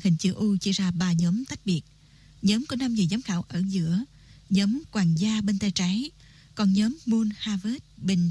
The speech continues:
tay phải. Từ cánh cửa nối thông với căn phòng, nhân viên trợ giúp đẩy hai chiếc bàn di động của hai đơn vị dự thầu cùng song song bước vào.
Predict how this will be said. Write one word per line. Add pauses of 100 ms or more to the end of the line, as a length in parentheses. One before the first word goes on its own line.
tay
phải. (1300)
Từ
cánh
cửa
nối
thông
với
căn
phòng, (380)
nhân
viên
trợ
giúp (100)
đẩy
hai
chiếc
bàn
di
động
của
hai
đơn
vị
dự
thầu
cùng
song
song (260)
bước
vào.